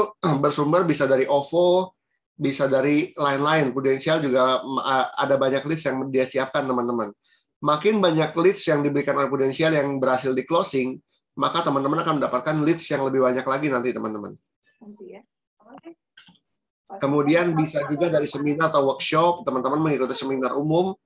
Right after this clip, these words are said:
Speaker 1: bukan seminar yang ada di One Vision, teman-teman, ya. Kalau seminar yang ada di One Vision nggak bisa di, nggak bisa diprospek, teman-teman.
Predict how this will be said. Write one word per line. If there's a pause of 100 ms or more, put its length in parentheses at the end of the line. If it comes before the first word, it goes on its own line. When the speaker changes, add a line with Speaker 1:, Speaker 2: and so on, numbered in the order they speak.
(340)
Speaker 1:
bukan
seminar
yang
ada
di
One
Vision,
teman-teman,
ya. (480)
Kalau
seminar
yang
ada
di
One
Vision
nggak
bisa
di,
nggak
bisa
diprospek,
teman-teman.